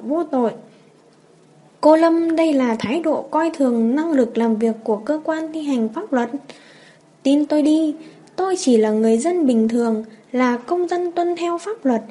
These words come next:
đâu dám có bản lĩnh cao cường đổi trắng thay đen." Những lời này toàn là lời dối trá. Người dân bình thường, tuân thủ pháp luật, bản lĩnh cao cường, đổi trắng thay đen. Lâm Uyển nghe rõ từng chữ,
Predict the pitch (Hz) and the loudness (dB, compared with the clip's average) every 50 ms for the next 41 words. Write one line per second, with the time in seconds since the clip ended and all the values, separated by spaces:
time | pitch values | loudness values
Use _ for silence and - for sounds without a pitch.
0 | - - - - - - - 220 240 262 269 277 277 269 262 254 233 269 330 330 | -20 -20 -20 -20 -20 -6 -2 2 4 4 4 4 4 2 0 0 -2 -2 -2 -2
1 | - - 320 302 254 240 220 208 208 214 220 - 349 415 - - 339 349 349 349 | -4 -4 -2 0 0 0 0 0 0 -2 -2 -2 -4 -6 -6 -4 -4 -4 -4 -4
2 | 349 - 262 254 240 226 226 226 220 233 220 214 214 - 254 233 262 370 466 - | -2 0 2 2 4 4 4 4 4 4 2 2 0 0 -2 -2 -2 -2 -4 -4
3 | 370 370 359 349 349 349 359 370 - - - - - - - _ _ _ _ _ | -4 -2 0 0 0 0 -2 -4 -6 -10 -16 -20 -20 -20 -20 _ _ _ _ _
4 | _ _ _ - 247 320 381 320 262 254 240 233 226 233 226 226 220 220 214 214 | _ _ _ -4 -4 -2 0 2 2 2 4 4 4 4 4 4 4 2 0 0
5 | - 233 226 220 220 220 220 220 220 214 214 220 214 214 208 208 208 208 240 311 | 0 0 0 2 0 0 0 0 0 0 0 0 0 -2 -2 -4 -4 -4 -4 -4
6 | 320 - 269 226 226 247 330 - - - - - - - - - 247 240 247 240 | -4 -4 -4 -2 -2 -2 -4 -6 -10 -18 -20 -20 -20 -20 -10 -4 0 2 2 2
7 | 233 262 330 359 370 349 269 254 247 240 240 - 262 254 247 240 247 262 262 - | 2 2 0 0 2 2 2 4 4 2 2 2 2 2 2 2 0 -2 -6 -10
8 | - - - _ - 320 359 381 370 - - 269 220 190 - - 392 480 - 269 | -16 -20 -2 _ 4 4 4 4 0 0 0 0 0 0 -4 -8 -14 -8 -4 -2
9 | 240 220 - - - - - - - - - _ - 226 226 208 202 208 233 - | -2 -2 -4 -6 -12 -20 -20 -20 -20 -20 -14 _ 0 2 2 2 2 2 0 0
10 | 381 440 - - 359 359 359 359 - 262 247 240 240 240 254 247 - - - - | 0 -4 -6 -6 -6 -6 -6 -4 -2 0 0 0 0 -2 -4 -6 -8 -14 -16 -6
11 | - 208 233 220 208 196 208 220 233 226 226 339 466 - - 370 359 349 339 359 | 0 2 2 2 2 0 -2 -4 -2 -2 -2 -2 -4 -6 -6 -2 -2 -2 0 -2
12 | 349 349 359 359 - - - - - - - - 240 254 254 247 220 254 247 220 | -2 -4 -6 -8 -12 -16 -20 -20 -20 -20 -10 -4 -2 0 0 2 4 4 2 2
13 | 208 208 214 254 311 359 339 311 302 302 427 453 - 269 254 247 240 240 233 226 | 2 0 0 0 0 0 0 -2 -2 -2 -4 -2 0 2 4 4 4 2 0 -2
14 | 233 - 269 247 302 415 | -4 -4 -4 -4 -4 -4